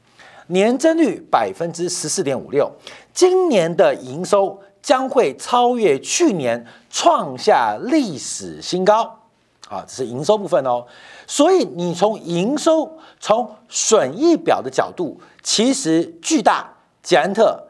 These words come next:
它的表现是非常好的。我要举个例子啊，最近很多人去看润泰全、润泰新啊，尤其润泰全今年E P S很高，可是这是损益表的问题。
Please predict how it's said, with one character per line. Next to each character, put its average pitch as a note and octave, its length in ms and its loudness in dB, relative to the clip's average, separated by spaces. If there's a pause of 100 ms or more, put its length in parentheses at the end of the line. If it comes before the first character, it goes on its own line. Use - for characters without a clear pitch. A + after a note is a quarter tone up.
(120)
它 F3+ 100 -2
的 E3+ 80 2
表 D3+ 240 -2
现 C#3 180 -8
是 C#3+ 80 -6
非 F#3 140 0
常 E3+ 100 0
好 - 220 -10
的。 A#2 160 0 (380)
我 A#3+ 120 6
要 - 60 -6
举 C3 140 -10
个 D3 80 -6
例 A#3+ 120 -2
子 - 120 -4
啊， - 80 -8 (280)
最 F#4 140 4
近 C#4+ 100 2
很 C3+ 140 -4
多 F#3+ 80 4
人 G3 100 2
去 G3 120 -10
看 F3+ 160 0
润 A3 120 0
泰 F3+ 140 4
全、 B2+ 160 -6
润 E3+ 100 -6
泰 C#3+ 140 -2
新 D#3+ 180 -8
啊， F3 200 0
尤 E3 100 -2
其 G3 80 -2
润 G#3 160 2
泰 E3+ 80 0
全 A#2+ 180 -8
今 C3 140 -10
年 D#3 140 -6
E F#3 40 -4
P F3 160 0
S - 120 -8
很 - 200 -10
高， D3 300 2 (340)
可 A#3+ 120 4
是 C4+ 180 2
这 E4 100 -4
是 C4+ 140 -2
损 - 340 -2 (120)
益 D4 160 6
表 - 240 -2
的 - 80 -12
问 C3 180 -4
题。 - 220 -20